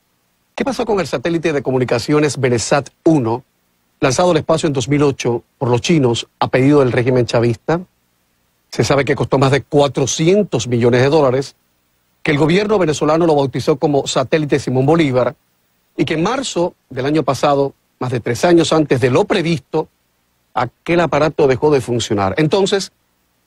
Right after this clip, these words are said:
Venezuela pidió ayuda a la empresa estadounidense Intelsat para que se hiciera cargo de los servicios que debía proveer aquel satélite bolivariano. Otra pregunta, ¿alguien sabe para qué les sirvió realmente, eh, realmente,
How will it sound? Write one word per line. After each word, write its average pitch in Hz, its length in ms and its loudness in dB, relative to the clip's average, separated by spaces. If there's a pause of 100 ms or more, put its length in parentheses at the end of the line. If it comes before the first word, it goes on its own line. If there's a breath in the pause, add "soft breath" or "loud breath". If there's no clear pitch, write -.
Venezuela 139 520 2
pidió 123 240 0
ayuda 127 300 4
a - 20 2
la 113 80 0
empresa 123 340 0
estadounidense 120 840 2
Intelsat 170 640 -2 (580)
para 170 160 0
que 180 80 0
se 135 80 -2
hiciera 151 260 0
cargo 139 440 0
de 147 100 -2
los 147 100 2
servicios 135 360 0
que 156 120 0
debía 143 420 2
proveer 123 460 2
aquel 127 280 -2
satélite 120 600 -2 (440)
bolivariano. 107 760 0 (1120)
Otra 180 220 0
pregunta, 156 500 0 (640)
¿alguien 214 240 0
sabe 220 240 0
para 143 280 -2
qué - 200 -2
les 175 160 0
sirvió 139 680 -2
realmente, 123 920 -2
eh, 135 100 -2
realmente, 135 920 -2